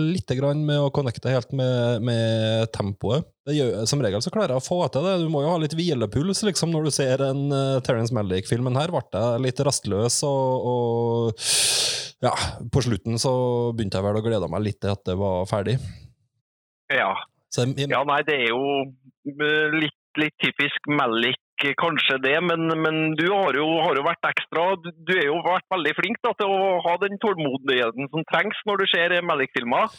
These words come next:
Speaker 1: Jeg liker det, liker det egentlig. Jeg synes den her har veldig mange kvaliteter og mange ting som gjør at den er, er god, men, eh, den gangen her klarte ikke jeg helt å connecte med, med tempoet.
Speaker 2: Bare en lengde?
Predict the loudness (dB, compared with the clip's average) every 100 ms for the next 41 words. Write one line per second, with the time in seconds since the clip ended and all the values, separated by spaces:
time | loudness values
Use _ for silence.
0 | -8 -2 0 0 0 0 0 -2 0 0
1 | 0 0 -2 -2 0 0 0 0 0 0
2 | 0 0 0 -2 0 0 0 0 0 0
3 | 0 -4 -2 -2 0 -2 0 0 0 0
4 | 0 0 0 -2 0 0 0 -2 -2 -2
5 | -2 -2 -2 0 0 0 0 0 0 0
6 | 0 -2 0 0 0 0 -2 -2 0 -2
7 | -4 -2 0 2 0 0 0 0 0 0
8 | -4 -4 -4 -4 -6 _ -16 -14 -14 -16
9 | -20 _ _ -2 0 0 0 0 2